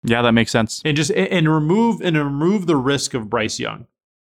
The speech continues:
Speaker 2: It, you put too much capital into Bryce Young to risk losing that value. So I would rather just, hey, take my small L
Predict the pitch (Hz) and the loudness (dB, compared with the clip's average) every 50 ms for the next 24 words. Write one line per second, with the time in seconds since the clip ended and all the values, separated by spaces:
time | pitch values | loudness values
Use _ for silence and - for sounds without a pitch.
0 | _ _ - _ - 165 165 156 165 170 165 170 - 208 202 - - 208 208 208 | _ _ -12 _ -2 -2 -2 -2 -2 -2 -2 -2 -2 -2 -4 -4 -2 -2 -2 -2
1 | 208 - - - 170 147 151 165 - - 180 175 175 170 - - 160 160 156 151 | -2 -4 -6 -6 -4 -2 -2 -4 -4 -2 0 0 0 0 -2 -2 -4 -2 0 0
2 | 139 143 147 147 156 147 - 147 139 135 139 143 156 160 160 156 143 - - - | 0 0 0 0 0 0 0 0 0 0 0 0 -2 -4 -6 -8 -10 -12 -10 -4
3 | - 143 131 123 120 117 117 113 107 107 107 _ _ _ _ _ _ _ _ _ | -2 0 0 0 0 -2 -2 -2 -4 -6 -10 _ _ _ _ _ _ _ _ _
4 | _ _ _ - - 131 120 120 127 139 143 131 - - - - - - _ _ | _ _ _ -10 -4 -2 0 2 2 2 2 0 -2 -4 -8 -12 -20 -20 _ _
5 | _ _ _ _ - 120 120 135 139 139 123 131 123 113 110 110 104 104 104 101 | _ _ _ _ -8 -2 2 2 2 2 2 0 -2 0 -2 -2 -2 -4 -4 -4
6 | 104 95 95 92 90 92 95 95 - - - 127 120 110 - - 131 147 160 170 | -2 -2 -2 -4 -6 -10 -12 -12 -8 -2 0 0 0 0 0 -2 0 0 0 0
7 | 156 139 135 131 127 131 135 139 131 139 131 127 123 123 113 113 117 110 - - | 0 0 0 0 0 0 0 0 0 0 0 0 0 0 -2 -4 -6 -6 -6 -8
8 | - - 117 110 110 - - 139 139 131 135 127 120 113 107 - - - - - | -6 -6 -4 -4 -4 -4 -4 -4 -4 -2 -2 -4 -2 -4 -4 -4 -4 -4 -4 -4
9 | 127 123 127 139 147 151 - 120 113 113 113 127 131 127 _ | -2 -2 -2 0 -2 -2 -2 -2 -2 0 -2 -2 -4 -8 _